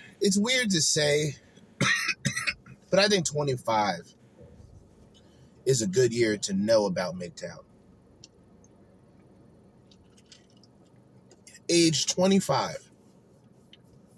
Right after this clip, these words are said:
Good age to know about mgtow. Now, I say this only because I was also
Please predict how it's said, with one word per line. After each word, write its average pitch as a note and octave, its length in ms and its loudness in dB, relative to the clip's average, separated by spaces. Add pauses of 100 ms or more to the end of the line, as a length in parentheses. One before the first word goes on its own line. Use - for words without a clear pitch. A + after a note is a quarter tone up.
(680)
Good F3+ 160 4
age A2 360 -2 (360)
to C3 100 -4
know B2+ 400 2
about G2+ 300 -4
mgtow. F2+ 400 -10 (1900)
Now, D3 400 2 (120)
I E3+ 300 4
say G3 340 4
this G3+ 500 2 (640)
only D#3 280 4
because C3+ 840 2 (800)
I D3 200 4
was B2+ 260 4
also C3+ 920 2